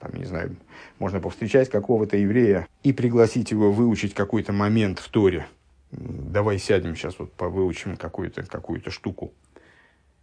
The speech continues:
какую-то идею. И попрощаться с ним навсегда. Но если у нас есть возможность предложить ему потом посещать какие-то занятия,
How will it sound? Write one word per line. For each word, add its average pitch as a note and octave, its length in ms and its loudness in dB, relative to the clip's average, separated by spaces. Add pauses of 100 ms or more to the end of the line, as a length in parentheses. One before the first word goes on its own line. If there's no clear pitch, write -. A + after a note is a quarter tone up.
(260)
какую-то G2 560 -4
идею. G2 380 0 (1900)
И E3 160 0
попрощаться B2 560 2
с - 60 -10
ним A#2 160 4
навсегда. F#2 520 0 (840)
Но G#2 180 -2
если B2 380 2
у A2+ 60 4
нас G#2 220 0
есть B2 260 0
возможность A2+ 500 2
предложить G#2+ 580 0
ему G#2+ 260 0
потом F#2 380 0
посещать - 480 -4
какие-то G2+ 400 -6
занятия, F2 720 -4